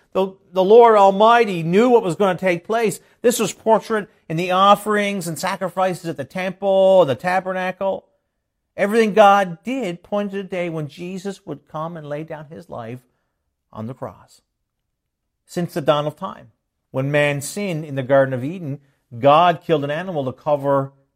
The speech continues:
their nakedness in Gen-, uh, Genesis chapter three, verse two.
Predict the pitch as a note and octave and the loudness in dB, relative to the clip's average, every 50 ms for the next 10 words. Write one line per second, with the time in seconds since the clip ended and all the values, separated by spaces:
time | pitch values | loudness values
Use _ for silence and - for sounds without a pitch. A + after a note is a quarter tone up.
0 | _ _ _ _ - C3 B2+ B2+ B2 A#2+ B2 _ _ B2+ C3 C#3 D3+ D3+ - A#2+ | _ _ _ _ -4 -4 -4 -4 -4 -8 -10 _ _ -12 -10 -10 -10 -10 -10 -14
1 | - _ E2+ F2 F2+ _ - G2 F2+ F2 - G#2 G#2+ - - A2 G#2 G2 F#2+ A2+ | -16 _ -20 -20 _ _ -20 -20 -20 -18 -16 -16 -16 -14 -14 -16 -14 -12 -10 -10
2 | A2+ A2+ - A#2 G#2+ - - A2 - - G2+ - A2+ A2 G2+ - - - - _ | -10 -10 -12 -16 -20 -12 -12 -12 -12 -14 -18 -14 -14 -14 -14 -14 -18 -20 -20 _
3 | _ - - | _ -20 -20